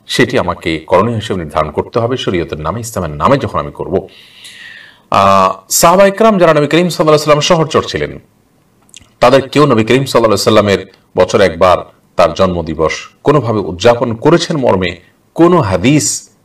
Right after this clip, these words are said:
কেন বর্ণিত হয়নি? তার মানে কি তাদের সহি মন ছিল না? অর্থাৎ যদি সহি মন থাকলেই মিলাদুন নবী উদযাপন করবে, ব্যাপারটি এরকম হয়, তাহলে সাহাবা ইকরাম থেকে কেন মিলাদুন নবী উদযাপনের কোনো বর্ণনা পাওয়া যায় না?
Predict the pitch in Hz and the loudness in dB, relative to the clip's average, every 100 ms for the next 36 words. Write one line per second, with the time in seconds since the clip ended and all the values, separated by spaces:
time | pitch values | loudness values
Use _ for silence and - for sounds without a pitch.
0 | - 135 143 92 76 73 - 71 67 69 | 0 2 2 0 -4 -8 -6 -6 -8 -18
1 | _ _ _ _ 127 127 151 160 143 131 | _ _ _ _ 2 2 0 -2 -2 -2
2 | 127 135 135 120 113 147 - 185 214 - | -2 -2 0 2 2 0 0 2 2 0
3 | - _ _ _ _ _ _ _ _ - | -6 _ _ _ _ _ _ _ _ -2
4 | - 185 180 - _ _ _ _ - 104 | 2 2 0 -10 _ _ _ _ -2 2
5 | 110 107 - - - 135 160 120 151 156 | 2 2 -4 -2 0 2 2 2 2 0
6 | 180 202 226 196 147 127 123 113 107 95 | -2 2 2 4 4 4 2 0 0 -2
7 | - _ _ - 87 107 117 143 123 120 | -8 _ _ -6 2 2 2 0 -4 -2
8 | 101 85 82 87 95 120 170 185 120 85 | -2 -2 -2 -2 0 2 2 2 -2 -2
9 | 82 - 135 143 139 135 151 160 160 196 | -2 -2 -2 -2 0 2 2 0 2 0
10 | 196 175 160 151 147 165 196 143 - 110 | 0 -2 -4 -6 -2 0 2 0 -4 -2
11 | 101 98 98 92 95 82 107 110 110 104 | 0 0 -2 -4 -6 2 2 2 -4 -6
12 | - 170 185 117 92 80 82 78 76 73 | -2 2 4 4 2 2 2 2 0 -4
13 | 67 | -10